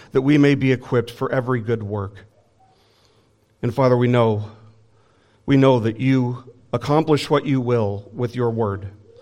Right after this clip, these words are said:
And so to that end, we pray that you would use your word today to strengthen us, to encourage us,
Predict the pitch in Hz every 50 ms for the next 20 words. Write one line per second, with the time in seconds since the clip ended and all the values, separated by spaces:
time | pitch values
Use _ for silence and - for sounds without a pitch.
0 | - - - - - - - _ _ _ _ _ _ - 135 139 135 - 151 139
1 | - 156 139 139 131 131 131 127 117 120 127 127 127 - 139 135 135 131 123 123
2 | 131 135 127 127 127 110 110 123 131 131 123 110 135 131 120 113 117 120 117 113
3 | 107 - - 110 117 113 107 107 107 107 107 - - - - - - _ _ _
4 | _ - - 151 - - - 139 135 127 117 - 131 120 113 113 110 110 - -
5 | - - - - _ _ _ _ _ _ _ _ _ _ _ - - 147 131 127
6 | - - 147 139 131 123 110 107 123 113 113 110 - - - - - - -